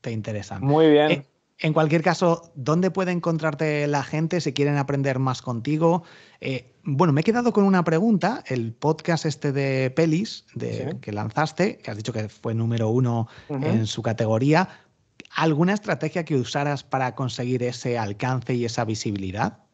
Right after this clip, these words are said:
Speaker 1: que nos puedas
Speaker 2: Lo
Speaker 1: revelar o la
Speaker 2: mismo
Speaker 1: tienes
Speaker 2: que
Speaker 1: en tu
Speaker 2: haría con
Speaker 1: curso?
Speaker 2: cualquier otro producto. LinkedIn y email. Lo mismo. Y al final se trata de entender que la gente que está en tu lista son personas. Y las personas tienen diversos intereses. Aunque se apuntaron en tu lista para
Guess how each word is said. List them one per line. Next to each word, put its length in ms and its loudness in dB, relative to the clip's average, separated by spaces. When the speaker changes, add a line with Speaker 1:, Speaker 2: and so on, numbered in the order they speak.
Speaker 1:
que 80 -6
nos 120 -4
puedas 240 -2
Speaker 2:
Lo 60 -2
Speaker 1:
revelar 300 4
o 40 6
la 20 4
Speaker 2:
mismo 140 4
Speaker 1:
tienes 140 4
Speaker 2:
que 0 -
Speaker 1:
en 80 8
tu 60 4
Speaker 2:
haría 120 6
con 100 0
Speaker 1:
curso? 120 0
Speaker 2:
cualquier 380 2
otro 200 0
producto. 680 -6
LinkedIn 720 0
y 380 -4
email. 360 -2
Lo 140 2
mismo. 420 -4
Y 240 2
al 120 4
final 300 0
se 120 -2
trata 340 4
de 140 4
entender 480 -2
que 100 -4
la 140 -2
gente 300 -6
que 80 -10
está 180 -8
en 100 -8
tu 140 -2
lista 480 -2
son 220 -6
personas. 600 0
Y 200 -2
las 180 -2
personas 460 2
tienen 240 0
diversos 400 0
intereses. 720 -4
Aunque 240 -8
se 100 0
apuntaron 560 2
en 140 0
tu 100 0
lista 540 -2
para 380 -6